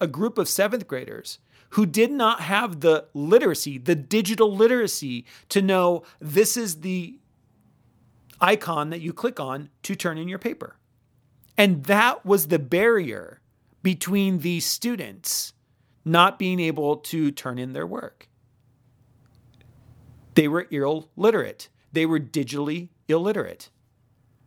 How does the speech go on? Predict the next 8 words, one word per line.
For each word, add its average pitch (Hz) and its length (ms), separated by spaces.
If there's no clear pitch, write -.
We 196 160
need 226 300
to 214 100
focus 214 480
in 208 200
on 123 420
helping 214 460
students 196 420